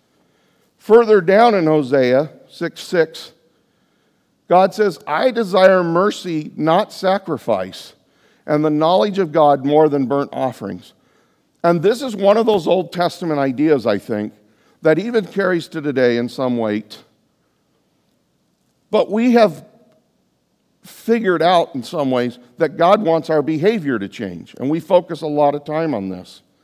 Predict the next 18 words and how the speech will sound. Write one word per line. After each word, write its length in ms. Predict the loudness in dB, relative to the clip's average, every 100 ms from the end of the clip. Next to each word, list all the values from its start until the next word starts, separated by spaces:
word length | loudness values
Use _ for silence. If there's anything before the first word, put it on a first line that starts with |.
| _ _ _ _ _ _
We 140 | -2 0
focus 380 | 0 0 -2 -4
a 80 |
lot 360 | -4 0 2 2
of 140 | -2
time 600 | -6 -2 0 2 0 -4 -8 _ _ _ _ _ _ _
on 560 | 0 2 2 0 -4 -12
sacrifices 1120 | -4 0 0 0 -8 -6 -2 -2 -2 -8 -6
and 140 | -2
offerings. 800 | -2 -2 -6 -10 -10 -16 -20 -20 _ _ _ _ _ _ _ _ _ _ _ _ _ _ _ _ _ _ _ _ _ _ _ _ _ _ _
And 160 | -2 -2
we 100 | -2
think 260 | -4 -6 -2
if 80 |
we 140 | -2 -2
do 180 | -2 2
those 280 | 2 2
enough, 680 | -2 0 -4 -4 -6 -12 -20